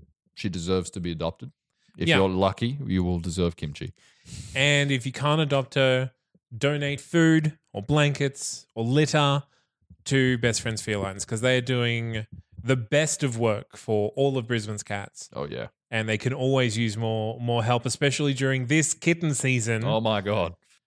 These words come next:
Speaker 2: It's always a difficult time because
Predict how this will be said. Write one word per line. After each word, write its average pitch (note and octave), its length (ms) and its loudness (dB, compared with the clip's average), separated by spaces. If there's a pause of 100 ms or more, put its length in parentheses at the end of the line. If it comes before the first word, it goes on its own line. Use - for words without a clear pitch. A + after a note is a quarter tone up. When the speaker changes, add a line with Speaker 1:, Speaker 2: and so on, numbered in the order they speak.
(160)
Speaker 2:
It's A#2+ 100 -2
always D#3 320 6
a B2+ 40 0
difficult B2+ 400 0
time C#3 400 2
because A#2+ 800 0